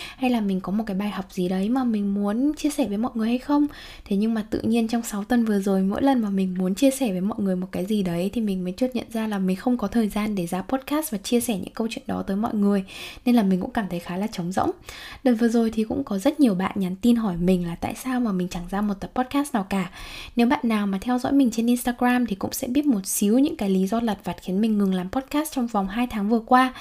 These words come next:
Nhưng nếu bạn nào mà không theo dõi mình thì mình sẽ dành cái tập podcast ngày hôm nay để kể lại tất cả những cái sự thay đổi và những cái câu chuyện mà nó đã diễn ra trong cuộc sống của mình trong suốt hai tháng vừa qua.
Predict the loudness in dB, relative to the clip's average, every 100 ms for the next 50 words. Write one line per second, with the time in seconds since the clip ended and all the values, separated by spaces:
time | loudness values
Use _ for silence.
0 | -14 -14 -16 0 4 8 6 6 2 0
1 | 2 0 -2 -2 -2 0 2 6 6 4
2 | -2 -2 0 0 0 -2 -2 0 0 -4
3 | -4 -4 -2 -2 -2 -4 0 2 2 2
4 | 0 -2 -2 -4 -2 -2 0 -2 -2 -4
5 | -6 -4 -4 -2 0 4 2 2 -4 -2
6 | -4 0 0 0 -2 -2 -4 -4 -2 -2
7 | -2 0 2 0 -2 -6 -6 -4 -2 0
8 | 2 2 2 -4 -2 -2 0 -2 -2 2
9 | 2 4 6 6 6